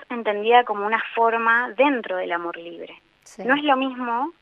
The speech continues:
Speaker 1: que la monogamia, porque justamente lo que los diferenciaría en algún punto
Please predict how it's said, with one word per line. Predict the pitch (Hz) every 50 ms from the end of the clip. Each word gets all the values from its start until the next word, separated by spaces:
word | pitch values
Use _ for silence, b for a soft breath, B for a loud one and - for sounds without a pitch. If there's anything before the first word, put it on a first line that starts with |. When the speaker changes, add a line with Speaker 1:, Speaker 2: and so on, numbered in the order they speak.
| _ _ -
Speaker 1:
que | - 214
la | 196 190 190
monogamia, | 190 185 185 190 202 220 240 233 226 220 214 220 220 240 277 _
porque | - - - -
justamente | - - - 214 - - 220 214 214 208 220 220 226
lo | 220 208
que | 196 - 196
los | 185 180 175
diferenciaría | - 185 180 - 190 185 185 185 185 190 185 - - 196 190 190 202 220 226 214
en | 208
algún | 202 202 202 196 208 214 214
punto | - 226 226 226 226 220 - 226 233 277